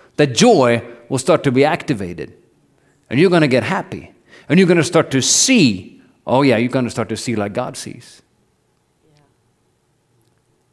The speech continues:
This is how you fight the good fight of faith. Hallelujah. In a nutshell. There's mu-, m-, there's many things you can say, but I think that you got the point, right? And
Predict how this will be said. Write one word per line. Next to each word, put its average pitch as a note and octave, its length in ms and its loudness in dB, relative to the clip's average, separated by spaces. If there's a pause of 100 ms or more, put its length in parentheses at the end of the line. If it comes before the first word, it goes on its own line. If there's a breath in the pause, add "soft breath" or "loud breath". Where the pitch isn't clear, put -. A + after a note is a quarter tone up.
(680)
This C3+ 160 -2
is A#2+ 120 -6
how C#3+ 100 0
you G#2+ 260 -2 (140)
fight B2+ 460 -8
the G#2+ 100 -8
good F#2 220 -8
fight G2 320 -8 (160)
of - 100 -18
faith. - 420 -18 (840)
Hallelujah. F2+ 480 -8
In B2 160 -4
a F2 80 -6
nutshell. F2 560 -10 (680 soft breath)
There's C3 200 -2
mu-, F#3 120 0 (220)
m-, F#3 60 -12
there's E3 240 0
many G3 240 0
things D#3 260 -4
you C#3 80 -2
can C#3+ 320 -4
say, A2+ 400 0
but A2+ 160 -4
I A2+ 80 -2
think C3 280 -6
that G#2 280 -4 (1000 loud breath)
you C3+ 100 0
got E3+ 160 2
the B2+ 80 -2
point, C#3 320 0
right? A#2 260 -4 (1300 soft breath)
And B2+ 520 -4